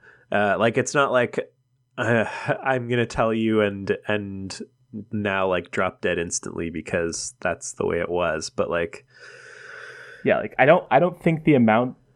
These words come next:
Speaker 2: of effort that you would have to go through to conceal this from someone is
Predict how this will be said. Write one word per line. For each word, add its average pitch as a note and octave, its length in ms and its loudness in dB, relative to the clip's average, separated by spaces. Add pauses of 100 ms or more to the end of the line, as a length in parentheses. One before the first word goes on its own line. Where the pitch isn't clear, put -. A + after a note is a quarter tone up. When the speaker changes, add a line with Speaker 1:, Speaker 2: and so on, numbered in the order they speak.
(120)
Speaker 2:
of B2 160 0
effort A#2 500 0
that G2 220 0
you A#2+ 180 4
would A2 120 0
have G#2+ 240 0
to A#2 80 -2
go G#2 260 2
through A2+ 380 2
to - 120 -2
conceal G#2 640 2
this A2+ 240 2
from B2 180 2
someone B2+ 500 2 (500)
is G#2+ 200 2